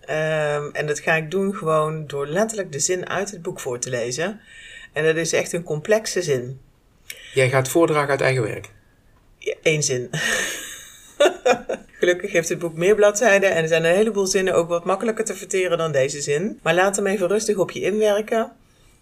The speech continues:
Speaker 1: En, eh, stel je voor dat je nu niet de auto rijdt of met de hond wandelt of, eh, wat ik dan ook wel verder hoor als jullie podcast luisteren. Eh, en je zou hem op willen schrijven, dan kun je er inderdaad nog een tijdje verder, eh, op, eh, op kouwen.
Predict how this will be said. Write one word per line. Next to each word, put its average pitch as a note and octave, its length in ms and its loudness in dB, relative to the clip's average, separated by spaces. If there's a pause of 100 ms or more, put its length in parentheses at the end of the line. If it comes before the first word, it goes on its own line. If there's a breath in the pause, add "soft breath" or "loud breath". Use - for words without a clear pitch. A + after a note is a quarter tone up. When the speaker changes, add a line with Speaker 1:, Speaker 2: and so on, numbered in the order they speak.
(100)
Speaker 1:
En, D#3+ 400 -2
eh, D3+ 440 0
stel F#3+ 280 4
je G#3+ 120 4
voor E3+ 200 2
dat D3 140 2
je D3 80 -8
nu D3+ 120 -4
niet D#3 180 -4
de - 60 0
auto C#3+ 280 0
rijdt C3 300 0
of C3 100 -8
met C3+ 120 -6
de C#3 60 -6
hond C#3 220 -6
wandelt C3+ 400 -4
of, C3+ 340 -4
eh, C3 200 2
wat D3 160 2
ik D3 120 -10
dan C3+ 120 0
ook D3 160 -2
wel D3 160 2
verder D3+ 260 2
hoor D#3 340 0
als C#3+ 140 0
jullie D3+ 180 -6
podcast F3 480 -2
luisteren. E3+ 600 0
Eh, D3+ 200 2
en E3+ 120 4
je E3 100 0
zou D3+ 200 2
hem D3 80 -4
op F3+ 140 0
willen F3+ 200 2
schrijven, D#3+ 440 -2
dan C#3 140 -4
kun D3+ 120 -6
je D3 60 -2
er C#3+ 80 -4
inderdaad C#3+ 340 -2
nog C3+ 120 -6
een C3 100 -6
tijdje B2+ 360 -4
verder, B2 340 -6
eh, B2 260 -8
op, - 280 -8
eh, C3 200 -6
op C3 140 -8
kouwen. C#3 480 -2